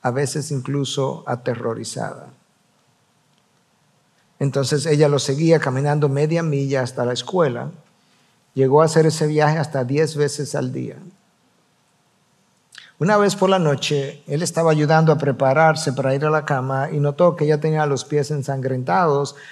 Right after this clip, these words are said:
porque ca-, había caminado tanto para intentar acercarse a él.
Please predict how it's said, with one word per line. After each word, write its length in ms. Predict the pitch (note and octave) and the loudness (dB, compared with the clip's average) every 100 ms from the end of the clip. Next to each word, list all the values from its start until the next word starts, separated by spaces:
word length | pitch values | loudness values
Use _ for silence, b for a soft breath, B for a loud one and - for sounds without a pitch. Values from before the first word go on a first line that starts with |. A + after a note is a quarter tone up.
| B | B
porque 340 | D#3+ D3+ D#3 | -2 -2 -4
ca-, 220 | D3 D3 - | 0 -2 0
había 240 | C#3 F3 | 0 0
caminado 460 | F3 E3+ E3 E3 D#3+ | 0 -2 0 0 0
tanto 340 | D#3+ D#3 C#3 B2+ | 0 -2 -2 -2
para 160 | C3 | -2
intentar 440 | C3 C3+ C3 C#3 C3+ | -2 -4 -2 -2 -2
acercarse 840 | C3 C3+ B2+ C3 B2 - C3+ B2 - _ _ _ | -4 -6 -4 -4 -4 -8 -10 -10 -14 _ _ _
a 160 | A#2+ A#2 | -8 -8
él. 300 | A2 - | -8 -12